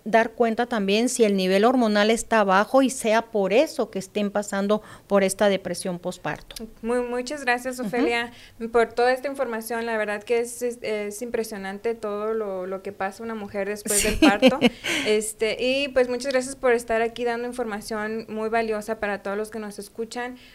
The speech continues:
Speaker 2: Nos están pidiendo nuevamente tu número de teléfono
Speaker 1: Claro que
Speaker 2: y
Speaker 1: sí.
Speaker 2: tus redes sociales para que puedan conectar contigo.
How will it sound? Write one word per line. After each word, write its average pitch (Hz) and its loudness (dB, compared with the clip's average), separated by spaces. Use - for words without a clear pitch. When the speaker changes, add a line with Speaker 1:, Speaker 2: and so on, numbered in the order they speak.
Speaker 2:
Nos 226 -2
están 233 -2
pidiendo 262 -2
nuevamente 240 0
tu 240 -4
número 220 -4
de 220 -2
teléfono 240 -4
Speaker 1:
Claro 208 2
que 202 -2
Speaker 2:
y - -4
Speaker 1:
sí. 269 6
Speaker 2:
tus 226 0
redes 226 2
sociales 233 0
para 233 -4
que 226 -10
puedan 208 -8
conectar 208 -8
contigo. 247 -4